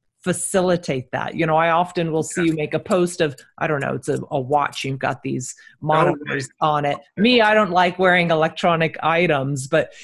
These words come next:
Speaker 1: you know,
Speaker 2: Yeah.
Speaker 1: when you're doing your cardiovascular work, the importance of increasing that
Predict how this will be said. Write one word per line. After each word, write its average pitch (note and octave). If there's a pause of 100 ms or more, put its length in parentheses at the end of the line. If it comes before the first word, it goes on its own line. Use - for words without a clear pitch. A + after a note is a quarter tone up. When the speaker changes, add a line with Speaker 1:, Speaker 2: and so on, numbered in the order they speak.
(120)
Speaker 1:
you F#3+
know, F3
Speaker 2:
Yeah. -
Speaker 1:
when F#3+
you're F#3+
doing G#3
your F3+
cardiovascular D#3+
work, G3+ (100)
the E3+
importance F#3
of D#3+
increasing F3+
that D3+